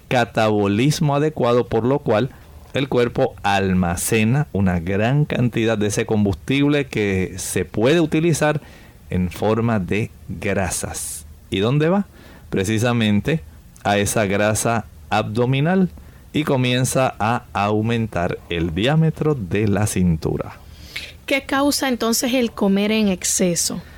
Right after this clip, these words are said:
Speaker 1: Bueno, aquí tenemos un problema no solamente de almacenaje, sino también hay una buena producción de radicales libres.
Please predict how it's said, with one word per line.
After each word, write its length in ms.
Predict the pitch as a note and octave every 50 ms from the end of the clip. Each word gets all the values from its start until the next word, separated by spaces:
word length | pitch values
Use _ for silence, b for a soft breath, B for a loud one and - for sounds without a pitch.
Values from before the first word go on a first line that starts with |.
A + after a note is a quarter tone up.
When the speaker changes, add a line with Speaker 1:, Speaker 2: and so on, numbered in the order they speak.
| B B -
Speaker 1:
Bueno, 400 | G2 G2+ A2+ B2+ A2+ F#2 F2 D#2 - - - - -
aquí 240 | G2 F#2+ A2+ B2
tenemos 720 | - - D3 C#3+ C#3+ C3+ C3+ C3+ C#3 D3 D3+ C#3 - - -
un 200 | - G2+ G2+ G2
problema 440 | - B2 B2 B2 A#2+ A#2 A2 A2+ A2
no 120 | G#2+ G#2+
solamente 600 | - - B2+ B2+ B2 A#2 A#2 B2 B2+ - - A#2+
de 140 | A2 A2+ A#2+
almacenaje, 1120 | B2+ B2+ B2 A#2+ A2+ A2+ - - - G#2 G2 F#2+ G2+ A2+ A#2 A2+ G2 F2 - E2 D#2 - - B B B B B B B B
sino 260 | - B2 B2+ E3 F3
también 560 | - F3+ F3+ E3+ D3+ C#3 C3+ D#3+ F3+ F#3+ F#3 - - - - - - - -
hay 480 | G2 G#2+ A2 A#2 B2+ C3 C3+ C#3+ - -
una 380 | - A2 A#2 A#2+ B2 A#2 A2+ A2
buena 680 | F#2+ E2+ E2 F2 G2+ G#2 A2+ C3+ D#3 D#3 D3+ D#3+ D#3 D3+
producción 680 | - - G2 G#2 A2 A#2 A#2+ - - B2+ A2+ A#2 A#2+
de 140 | A2+ A2 G#2
radicales 800 | G#2 G#2 G2+ F#2+ G2 F2+ G2 - A2+ A2+ A#2 A#2+ A#2+ - - -
libres. 640 | G2+ G#2 A#2 D3 D#3+ D3+ B2+ - - - - - -